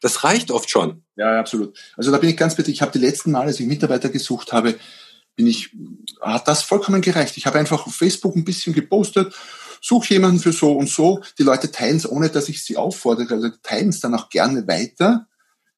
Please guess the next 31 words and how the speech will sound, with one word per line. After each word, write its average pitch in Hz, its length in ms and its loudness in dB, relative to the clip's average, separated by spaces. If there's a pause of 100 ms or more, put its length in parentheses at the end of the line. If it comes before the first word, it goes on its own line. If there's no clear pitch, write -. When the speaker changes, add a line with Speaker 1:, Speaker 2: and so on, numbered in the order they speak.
(140)
Speaker 2:
weil 135 140 0
sie 131 60 -2
sagen, 135 160 0
„Oh 180 80 4
ja, 156 160 4
das 147 140 -6
ist - 60 -8
eine 120 60 -4
sinnvolle 135 380 -2
Sache“ 139 380 -4
und, 113 240 -8
und - 260 -12
so. 202 320 4 (340)
Und 147 200 0
dann 151 160 2
melden 165 320 2
sich, 165 260 -4
ich - 60 -2
habe 143 120 0
jetzt - 340 -8
die 180 120 0
Woche 165 240 0
für 160 120 -6
eine 156 100 0
Klientin, 131 600 -4
also - 160 -18
gesucht 160 380 -6
ist 127 100 -6
fast - 200 -8
übertrieben, 127 440 -4
aber 110 240 0